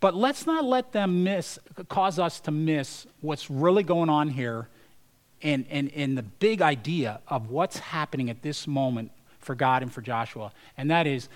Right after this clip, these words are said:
God is a God who makes commands. He tells you,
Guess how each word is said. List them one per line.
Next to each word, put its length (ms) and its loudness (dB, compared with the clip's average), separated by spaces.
God 260 4
is 120 0
a 60 -2
God 340 6
who 100 -4
makes 320 -2
commands. 600 -8
He 100 -12
tells 320 0
you, 260 -2